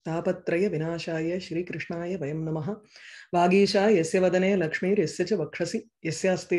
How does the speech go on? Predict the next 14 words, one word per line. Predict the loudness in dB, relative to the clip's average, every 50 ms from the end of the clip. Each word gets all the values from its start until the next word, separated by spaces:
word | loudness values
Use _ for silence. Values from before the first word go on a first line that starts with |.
| 0
हृदये | 0 -2 -2 0 2 2 2 2 0
संवित् | -2 -4 -4 -4 -4 -4 -6 -8 -12 _ _ -8
तं | -4 -2
नृसिंहम् | -2 0 -2 -2 -4 -4 -4 -4 -4 -4 -6 -6 -8 -10
अहं | -10 -8 -6 -6 -8 -8
भजे। | -8 -6 -6 -4 -4 -6 -8 -12 _ -14
जन्माद्यस्य | -8 -6 -4 -4 -2 -2 -2 -4 -4 -4 -4 -6 -4 -2 -2 -2 -2
यतोऽन्वयात् | -2 -2 -4 -4 -2 -2 -2 0 0 0 -2 -2
इतरतश्चार्थेष्वभिज्ञस्वराट् | -4 -2 -2 -2 -2 0 -2 -4 -4 -6 -6 -4 -4 -4 -4 -2 -2 -2 -2 -2 -2 -4 -4 -4 -4 -6 -6 -8 -8 -8 -8 -6 -6 -4 -2 -2 -4 -2 -4
तेने | -4 -4 -2 -4 -2 -2 -4 -4
ब्रह्महृदाय | -4 -4 -4 -4 -4 -6 -4 -4 -4 -4 -4 -4 -2 -2 -2
आदिकवये | -4 -4 -4 -4 -4 -4 -2 -4 -4 -4 -2 -2 -2 -2
मुह्यन्ति | -4 -6 -8 -8 -10 -10 -10 -6 -4 -4 -4
यत्सूरयः। | -4 -6 -6 -6 -4 -2 -2 -2 -2 -2 -2 -4